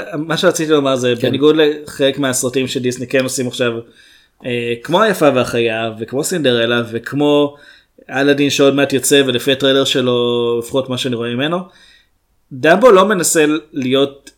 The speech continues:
Speaker 1: פשוט גרסה לייב אקשן של סרט אנימציה, או חצי לייב אקשן, כי יש פה המון סי ג'י איי, אה,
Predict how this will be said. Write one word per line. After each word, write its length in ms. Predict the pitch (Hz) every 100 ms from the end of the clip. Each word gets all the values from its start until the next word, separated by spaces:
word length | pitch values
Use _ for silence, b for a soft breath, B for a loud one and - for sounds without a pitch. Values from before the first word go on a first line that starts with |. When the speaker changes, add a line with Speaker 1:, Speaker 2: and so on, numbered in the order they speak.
| _ -
Speaker 1:
פשוט 200 | - 131
גרסה 720 | 139 131 - 139 131 127 127
לייב 340 | 127 127 127
אקשן 340 | 135 127 139 123
של 140 | 127
סרט 340 | 117 127 123 127
אנימציה, 540 | 117 120 123 165 185 214 b b b _ _ _
או 340 | 135 120 - _
חצי 340 | - 131 - 156
לייב 240 | 123 117
אקשן, 220 | 117 135
כי 140 | 127 123
יש 120 | 113
פה 180 | 127 120
המון 220 | 123 123
סי 160 | 127 120
ג'י 180 | 110
איי, 200 | 113 160 202 b b b b b b _
אה, 840 | 135 131 127 131 131 127 127 127